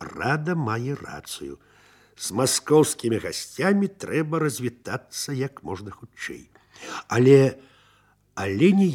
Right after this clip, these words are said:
ён пра гэта не сказаў. Даручыў канцлеру падрыхтаваць вялікую княгіню.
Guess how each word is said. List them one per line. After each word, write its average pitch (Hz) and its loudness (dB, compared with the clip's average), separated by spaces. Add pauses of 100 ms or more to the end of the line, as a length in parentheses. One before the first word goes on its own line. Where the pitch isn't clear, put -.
(120)
ён 170 2
пра 160 -4
гэта 131 -8
не 131 -6
сказаў. - -12 (640)
Даручыў 156 6 (680)
канцлеру 196 2
падрыхтаваць 190 0
вялікую 87 -6
княгіню. 98 -10